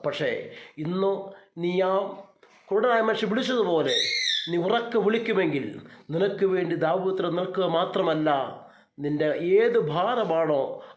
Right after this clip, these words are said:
ആ ഭാരത്തെ മാറ്റുന്നതിന് വേണ്ടി ദാവീദ് പുത്രൻ നിൻ്റെ അടുക്കൽ വരും. കുറേ നിമിഷം കഴിഞ്ഞപ്പോൾ ചോദിച്ചു, "നിനക്ക് എന്ത് ചെയ്തു തരണം?" അവൻ പറഞ്ഞു, "എനിക്ക് കാഴ്ച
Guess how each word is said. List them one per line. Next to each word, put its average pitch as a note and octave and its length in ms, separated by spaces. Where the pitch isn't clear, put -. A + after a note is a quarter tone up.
ആ B2+ 60
ഭാരത്തെ E3+ 500
മാറ്റുന്നതിന് E3+ 560
വേണ്ടി D3+ 240
ദാവീദ് D#3+ 360
പുത്രൻ D3+ 300
നിൻ്റെ C#3+ 160
അടുക്കൽ C3+ 280
വരും. - 200
കുറേ D3 180
നിമിഷം F#3 280
കഴിഞ്ഞപ്പോൾ G3+ 300
ചോദിച്ചു, G3 220
"നിനക്ക് A#3+ 180
എന്ത് C4 140
ചെയ്തു D4 180
തരണം?" G3 320
അവൻ D3 200
പറഞ്ഞു, C#3 300
"എനിക്ക് - 300
കാഴ്ച C3 320